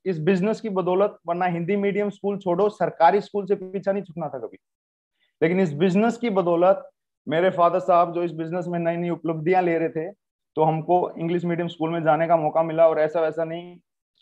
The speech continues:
Delhi Public School जो one of the most renowned branches है, अ, in educational sector, तो उसमें जाने का मौका मिला। दो हज़ार बारह में मैं वहां से graduate हुआ, दो हज़ार बारह तेरह में।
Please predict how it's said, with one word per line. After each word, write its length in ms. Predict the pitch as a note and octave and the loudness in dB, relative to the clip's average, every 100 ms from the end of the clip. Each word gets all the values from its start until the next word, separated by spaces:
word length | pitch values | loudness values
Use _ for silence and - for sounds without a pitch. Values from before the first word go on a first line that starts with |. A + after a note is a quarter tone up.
| _ A#2+ | _ 2
Delhi 280 | C#3+ G3 | 6 6
Public 300 | F#3 F3+ F#3 | 6 4 2
School 280 | F#3 D#3+ D#3 | 0 -4 -2
जो 200 | D3 D#3+ | 0 0
one 140 | D#3 F3 | 0 0
of 120 | E3 | 2
the 300 | F#3 F3+ D3+ | 2 2 0
most 320 | F3+ G#3+ - F3 | -2 -2 -2 -2
renowned 320 | F3+ F#3 D#3+ | -2 -2 -4
branches 400 | D#3 D3+ D3+ D#3 | -4 -4 -6 -6
है, 220 | D3 D#3+ - _ _ _ _ - - | -2 -4 -6 _ _ _ _ -8 0
अ, 320 | C3+ C#3 D3 | 2 2 -2
in 180 | C#3+ D3+ | -2 -2
educational 500 | D#3+ F3 E3 F3 E3+ | 0 0 0 -2 -4
sector, 420 | E3 D3 E3+ F#3+ F#3+ _ _ _ _ | -4 -4 -4 -6 -6 _ _ _ _
तो 100 | C#3 | -4
उसमें 240 | D3 E3+ D#3+ | -2 -2 4
जाने 260 | E3 E3 | 4 4
का 80 | E3+ | 2
मौका 260 | E3 D#3+ E3 | 2 2 2
मिला। 360 | D#3+ E3+ F3 | 4 6 6
दो 260 | D#3 D#3 D#3 | 4 -2 0
हज़ार 240 | D#3+ D#3+ | 2 2
बारह 300 | D3 D3 E3 | 4 4 4
में 140 | E3 D#3+ | 0 -4
मैं 100 | D#3 | -2
वहां 220 | D3 D3+ | -2 -4
से 120 | D#3 | -6
graduate 440 | C#3+ D3+ D3 D#3+ | -4 -4 -4 -4
हुआ, 140 | D3+ D#3 | -2 -2
दो 160 | D3 | -2
हज़ार 160 | D3+ D3+ | -2 -2
बारह 320 | C#3+ D3 D3 | 0 2 0
तेरह 240 | D3 C#3 | -2 -6
में। 120 | D3 | -10